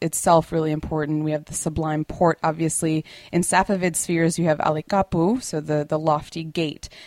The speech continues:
and these kinds of things. Um, if you're gonna talk about sort of the idea of imperial symbolism, you also have the idea of light and shadow.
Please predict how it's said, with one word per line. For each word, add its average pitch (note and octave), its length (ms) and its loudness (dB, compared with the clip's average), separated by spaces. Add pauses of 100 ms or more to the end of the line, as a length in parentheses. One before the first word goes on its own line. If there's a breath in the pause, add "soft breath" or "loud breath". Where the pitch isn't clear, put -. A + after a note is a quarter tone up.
(160 loud breath)
and E3+ 100 0
these E3 160 4
kinds D#3 240 4
of D3+ 80 -2
things. D3 560 -2
Um, D#3 380 -2
if - 160 -6
you're F3 100 0
gonna F#3 360 4 (100)
talk - 380 2
about E3 340 2 (200)
sort D#3+ 220 -4
of D#3+ 100 -4
the D#3+ 120 -6
idea F3 520 4
of D#3 320 0 (720 soft breath)
imperial F#3 520 4
symbolism, E3 760 2
you E3 140 0
also F#3+ 320 -2
have E3 80 -6
the E3 100 -2
idea D#3+ 400 0
of D#3 240 -2
light D#3 320 -2
and D#3 160 -4
shadow. - 640 -4